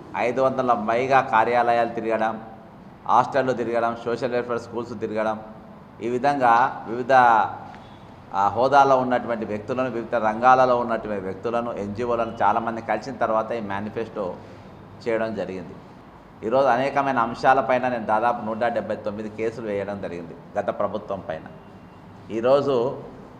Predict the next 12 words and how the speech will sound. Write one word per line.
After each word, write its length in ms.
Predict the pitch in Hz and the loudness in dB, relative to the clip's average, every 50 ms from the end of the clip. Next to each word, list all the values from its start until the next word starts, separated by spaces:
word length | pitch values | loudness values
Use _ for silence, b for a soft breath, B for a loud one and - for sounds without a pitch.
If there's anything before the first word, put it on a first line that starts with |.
| - - - - - - - - | -20 -20 -20 -20 -20 -20 -14 -6
ఏదైతే 880 | 95 117 127 135 143 143 143 139 143 143 143 143 143 143 - - - - 98 | 0 2 2 4 4 2 2 2 2 0 2 4 4 2 2 0 -6 -10 -8
నీళ్ళు 360 | 107 117 127 131 135 139 135 | -6 -4 -4 -2 0 2 2
నిధులు 340 | 135 131 127 127 123 127 127 | 2 2 0 -2 -2 -2 -2
నియామకాల 640 | 127 123 120 117 120 120 123 123 117 123 120 117 120 | -2 -2 -2 -2 -4 -2 -2 -2 2 2 2 2 2
కోసం 520 | 113 - 110 113 107 110 123 113 113 113 - - - - | 0 0 -2 -4 -2 -2 -4 -4 -4 -6 -8 -12 -12 -4
తెలంగాణ 420 | 110 104 107 113 110 113 113 110 107 | -4 -2 -2 -2 -2 -2 -2 -2 -2
ఏర్పడ్డదో, 720 | 101 101 110 110 - - 110 101 95 82 80 80 82 90 - - - - - - - - - - - - - - - | 0 0 -2 -2 -2 -4 -4 -4 -4 -6 -6 -8 -8 -8 -10 -14 -18 -20 -20 -20 -20 -20 -20 -18 -18 -20 -18 -8 0
వాళ్ళు 540 | 101 113 123 131 135 135 139 135 135 123 - - | 4 4 6 6 4 4 4 4 4 2 2 0
పన్నెండు 340 | 110 110 117 127 131 131 135 | -2 -2 0 0 -2 -2 0
వందల 440 | 131 131 127 127 123 123 120 110 113 - - - - - - - - - | 0 0 0 2 0 0 -2 -2 -8 -10 -12 -16 -18 -18 -18 -18 -12 -6
మంది 240 | 107 117 120 120 117 | -6 -6 -4 -4 -4
విద్యార్థులు 720 | 104 110 98 98 123 131 135 135 131 127 135 123 104 90 | -4 -6 -6 0 4 6 6 6 6 4 0 0 0 -4